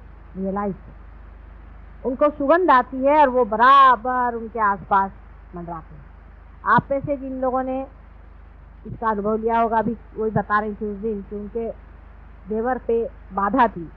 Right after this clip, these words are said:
उन पे भूत की बाधा थी और साढ़े तीन बजे करीब उनकी तबीयत बहुत ख़राब हो गई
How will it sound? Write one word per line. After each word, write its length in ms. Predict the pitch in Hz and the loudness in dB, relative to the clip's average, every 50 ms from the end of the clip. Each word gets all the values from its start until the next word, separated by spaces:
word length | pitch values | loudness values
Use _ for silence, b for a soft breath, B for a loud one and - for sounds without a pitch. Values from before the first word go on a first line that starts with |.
| - - - - - - - - - - | -20 -20 -20 -20 -20 -20 -20 -20 -18 -14
उन 100 | 208 214 | -12 -12
पे 240 | 202 - 247 247 247 | -4 0 0 2 2
भूत 260 | 214 180 196 233 262 - - | 2 2 0 -2 -2 -4 -8
की 80 | - 254 | -8 -2
बाधा 340 | 220 220 180 185 202 214 202 | 0 0 2 2 2 0 0
थी 160 | 190 - 156 - - - - - - - - - - - - - - - | -2 -4 -12 -18 -20 -20 -20 -20 -20 -20 -20 -20 -20 -20 -20 -16 -6 -2
और 320 | 208 226 247 262 269 285 | 2 4 4 4 4 2
साढ़े 300 | 277 - 254 233 262 294 | 2 2 2 4 4 4
तीन 220 | 285 285 311 302 277 | 2 2 -2 -2 0
बजे 180 | 269 262 277 285 | 2 2 2 2
करीब 280 | - 277 262 277 254 | 2 2 2 2 0
उनकी 180 | 269 262 - 247 | -4 -6 -6 -4
तबीयत 260 | - 262 226 233 220 | -2 0 0 0 0
बहुत 220 | 185 165 160 160 | -2 -2 -6 -6
ख़राब 280 | - - 165 165 170 160 | -6 -8 -6 -6 -6 -6
हो 60 | 160 | -8
गई 100 | 170 175 | -12 -14